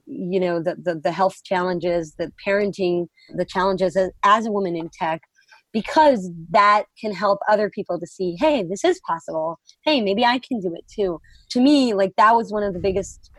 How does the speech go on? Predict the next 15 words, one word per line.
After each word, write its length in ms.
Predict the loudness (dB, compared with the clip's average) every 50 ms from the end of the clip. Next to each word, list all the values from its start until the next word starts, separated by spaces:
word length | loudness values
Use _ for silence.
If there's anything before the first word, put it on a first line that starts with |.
| -12 -10
inflection 540 | -8 -8 -6 -2 -2 -2 0 0 -2 -2 -2
points 420 | -2 -4 -2 -2 -4 -4 -6 -10 -8
where 360 | -6 -4 -2 -2 -2 -2 -4 -6
I 40 | -8
could 180 | -8 -6 -6
have 140 | -6 -6 -6
easily 420 | -8 -8 -8 -8 -6 -6 -6 -6 -6
dropped 380 | -4 -2 -2 -2 -2 -2 -4
out 320 | -2 -2 -2 -2 -4 -6 -10 -18 _ -20 _ _ _ _ _ _ 0
of 220 | 2 2 0 -4 -8 -12 -16 -20 -6 0
the 120 | 0 0
whole 380 | 0 2 2 2 4 4 4 2
tech 260 | 0 -2 -4 -4 -4 -2
world 260 | -2 -2 -2 -2 -2
altogether 720 | 0 0 -2 -2 -4 -6 -6 -4 -2 -2 -2 -2 -4 -6